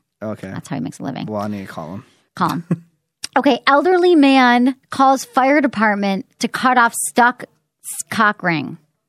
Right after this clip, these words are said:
Speaker 1: Uh-oh.
Speaker 2: A seventy-year-old man in England spent thirty-six hours stuck in a cock ring last week. He arrived at a Manchester hospital unable to remove the sex toy from his genitals.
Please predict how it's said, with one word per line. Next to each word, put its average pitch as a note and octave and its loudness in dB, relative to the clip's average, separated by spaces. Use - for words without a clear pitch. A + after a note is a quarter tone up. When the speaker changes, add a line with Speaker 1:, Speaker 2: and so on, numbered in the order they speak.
Speaker 1:
Uh-oh. A2+ 0
Speaker 2:
A A#3+ 2
seventy-year-old D#4+ 4
man D#4 4
in C#4+ 2
England C4 2
spent A3+ 0
thirty-six B3+ -2
hours A#3+ 2
stuck A#3 2
in B3 2
a - 0
cock B3 -2
ring G#3+ 0
last F3+ -2
week. E3+ -8
He A#3 0
arrived A#3 2
at A#3 0
a - 2
Manchester A#3 -2
hospital A#3 -2
unable E4 0
to F#4+ -6
remove E4+ 2
the D#4 -2
sex - -2
toy C#4 0
from A3+ 0
his A3+ 0
genitals. E3+ -4